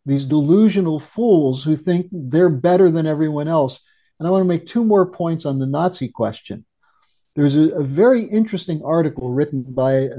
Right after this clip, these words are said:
an American historian named Cliff Kirikoff, where he talked about the nato eastward expansion policy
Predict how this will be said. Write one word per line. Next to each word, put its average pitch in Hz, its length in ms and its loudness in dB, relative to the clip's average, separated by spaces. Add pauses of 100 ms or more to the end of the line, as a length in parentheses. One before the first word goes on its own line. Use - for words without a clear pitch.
(200)
an 131 100 -8
American 147 380 -2
historian 131 640 0
named 120 220 -6
Cliff 143 280 -8
Kirikoff, 123 680 -4 (680)
where 143 160 -2
he 175 160 0
talked 208 380 0
about 156 400 0
the 143 140 -2
nato 180 580 2
eastward 170 460 -4
expansion 143 760 -4
policy 107 580 -6